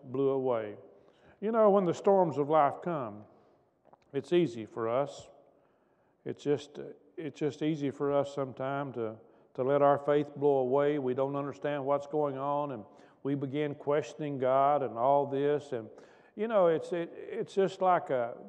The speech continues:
we must be connected to the Savior. You know, you can have a, the most beautiful faucet in your house, in your, on your kitchen sink, or, uh, just a,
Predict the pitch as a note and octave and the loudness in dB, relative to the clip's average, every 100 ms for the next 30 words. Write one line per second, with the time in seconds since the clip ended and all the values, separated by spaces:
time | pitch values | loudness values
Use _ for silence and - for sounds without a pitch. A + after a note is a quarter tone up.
0 | - - G#4+ E4+ G#3+ A3+ A3+ - F3+ G3 | -20 -20 -12 -2 0 2 0 0 2 2
1 | F#3+ D#3 D3+ C#3 E3+ F3 C3+ A#2+ B2+ B2 | 2 -4 -4 -2 0 0 -2 -4 -4 -4
2 | - C3+ A2 G#2 G2 - - _ _ _ | -2 -2 -2 -8 -14 -20 -20 _ _ _
3 | G#3+ A3+ F#3+ F#3+ A3 E3 C3 E3 D#3 C3 | -6 0 2 2 0 -2 -4 0 0 0
4 | B2+ B2 C#3+ C#3 D#3+ D3+ C#3 C#3+ F#3+ F3 | -4 -6 -6 -2 0 -2 -4 -2 0 0
5 | - D#3 D3 - E3 D#3 - C3+ B2 C3 | 0 -4 -4 -6 -2 -2 -2 -8 -6 -6
6 | B2+ C3 B2+ B2+ A2 A2+ - C3 B2 B2+ | -6 -8 -6 -8 -8 -14 -14 -12 -10 -6
7 | B2 A#2 - - _ C#3 C3+ C3 B2 D#3 | -6 -8 -14 -20 _ -14 -8 -8 -6 -8
8 | D3 C3 B2 D3+ C3+ A#2 A2 A#2 A2+ A2 | -8 -12 -8 -6 -6 -8 -10 -10 -8 -10
9 | - _ _ _ - D3+ C#3 D3 D#3 C#3+ | -14 _ _ _ -12 -6 -6 -4 -4 -4